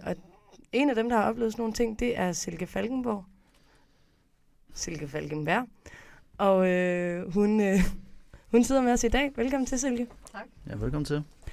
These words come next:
Speaker 1: Silke, inde på dit værelse, der har der jo været noget vand, der har opført sig
Speaker 2: Nej.
Speaker 1: underligt.
Speaker 2: Nej, jeg, det var faktisk ikke inde på værelset. Det var simpelthen op på Folkemødegangen.
Speaker 1: Det var hele gangen?
Speaker 2: Ja, ja, ja. Det er,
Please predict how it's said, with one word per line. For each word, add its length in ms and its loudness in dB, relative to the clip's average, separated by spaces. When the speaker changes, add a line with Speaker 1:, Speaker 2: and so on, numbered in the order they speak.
Speaker 1:
Silke, 320 0
inde 180 4
på 60 0
dit 260 -2
værelse, 520 2
der 80 4
har 140 4
der 80 2
jo 60 4
været 340 2
noget 440 2
vand, 180 2
der 80 2
har 180 0
opført 520 -2
sig 160 -2
Speaker 2:
Nej. 100 4
Speaker 1:
underligt. 500 2
Speaker 2:
Nej, 220 -12
jeg, 120 -18
det 80 -18
var 80 -12
faktisk 300 -12
ikke 120 -16
inde 140 -16
på 80 -20
værelset. 460 -16
Det 60 -20
var 40 -20
simpelthen 480 -16
op 80 -18
på 60 -18
Folkemødegangen. 760 -18
Speaker 1:
Det 60 2
var 60 4
hele 200 4
gangen? 500 -4
Speaker 2:
Ja, 140 -10
ja, 80 -14
ja. 160 -16
Det 100 -16
er, 280 -16